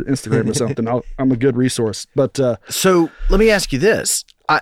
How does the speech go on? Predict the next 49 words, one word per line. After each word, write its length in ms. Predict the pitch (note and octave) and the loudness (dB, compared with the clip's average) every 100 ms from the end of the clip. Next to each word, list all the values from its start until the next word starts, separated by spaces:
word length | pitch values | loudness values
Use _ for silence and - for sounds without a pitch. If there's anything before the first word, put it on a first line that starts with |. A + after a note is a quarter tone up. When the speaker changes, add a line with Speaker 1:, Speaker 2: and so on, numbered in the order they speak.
| - | 0
Speaker 2:
you 200 | D#3+ D#3 | 0 2
always 360 | F3 F3+ D3+ | 2 0 -2
hear 180 | - C#3+ | -2 -2
about 300 | B2 A#2+ A2+ | 0 0 0
I 140 | B2 B2 | 0 0
V 200 | A#2+ A#2+ | 0 0
F 180 | C3 - | 0 -2
turning 300 | A#2 A2+ A2 | -2 -2 -2
into, 220 | G#2+ G#2+ | -2 -2
like, 380 | G#2 G2 - _ _ _ _ - | -2 -2 -6 _ _ _ _ -4
octuplets. 880 | A#2+ - - A#2 - D#2 - - - _ - | -4 -4 -4 -6 -6 -14 -12 -14 -14 _ -6
Speaker 1:
Right. 260 | C3 C3+ - - | 0 0 -2 -10
Speaker 2:
So 1120 | - - - C#3 C3 B2+ B2+ B2 B2 A#2+ - _ | -6 -4 2 4 4 4 4 4 2 0 -4 _
what, 680 | A#2 B2 B2+ B2+ B2+ C#3 D3 C#3+ B2+ C3+ | -10 -8 -6 -6 0 0 0 -2 -2 0
I 80 | |
guess 240 | C#3 D#3+ - | 0 0 2
that's 300 | D#3+ G3+ E3 | 0 0 -4
if 100 | C#3 | -4
it's 120 | A#2+ | -4
on 120 | A2+ | -2
the 60 | G#2+ | 0
mom 300 | A#2 G#3 F#3+ | 0 0 -2
side, 360 | - D2+ A#1 - | -4 -6 -6 -4
Speaker 1:
So, 220 | - A#2+ | 0 4
Speaker 2:
right? 260 | C3 D#3+ | 6 4
Speaker 1:
y-, 200 | D#3 E3 - | 0 -10 -4
ye-, 260 | C#3 F#3 - _ | 0 0 -2 _
yes. 720 | D3+ C#3 D3+ D#3+ G#3+ - - - | -4 2 4 4 2 -2 -6 -8
So 260 | - - D#3+ | -6 0 6
Speaker 2:
Then 140 | D3+ | 8
you 80 | D3+ | 8
put 200 | D#3 C#3+ | 6 2
three 300 | - E3+ G3+ | 0 2 4
of 120 | E3+ | 2
'em 120 | B2 B2 | 2 2
in 220 | A#2+ B2+ | 2 0
because 420 | B2 C3 B2 A#2+ | 0 2 2 2
Speaker 1:
Right. 220 | C3+ A#2 A#2+ - - | 0 -2 -6 -10 -2
Speaker 2:
two, 220 | D#3 A2 | -2 0
because 400 | C3 C3+ B2+ A#2 | -2 0 0 0
maybe, 420 | A#2+ C3 C#3 C3 | -2 0 2 0
hopefully 540 | G#2 G#2+ F#3 - D#3+ | -2 0 0 0 0
one 220 | C3+ C#3+ C#3 | 2 2 0
of 80 | B2 | 0
'em 100 | B2 | -2
will 80 | |
be 140 | A2+ A#2 | -2 -2
viable. 560 | A2 A2+ A2 E2 B1+ - | 2 2 2 -2 -6 -2
Speaker 1:
And, 240 | C#3+ | -2